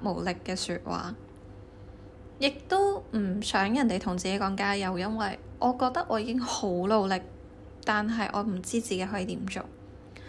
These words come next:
噉而橫跨咗嗰一年之後啦，首先第一樣嘢係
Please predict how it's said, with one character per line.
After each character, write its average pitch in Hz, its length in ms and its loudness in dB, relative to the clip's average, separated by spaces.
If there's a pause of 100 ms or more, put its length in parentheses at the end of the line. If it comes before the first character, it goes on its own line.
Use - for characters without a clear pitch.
(540)
噉 262 120 2
而 208 480 4
橫 190 40 -4
跨 302 220 6
咗 294 160 2
嗰 226 300 4
一 247 160 4
年 180 100 -4
之 208 380 -2 (420)
後 202 320 4
啦， 196 300 2 (580)
首 247 160 4
先 370 140 0
第 339 60 6
一 254 40 8
樣 233 220 6
嘢 196 160 0
係 190 340 0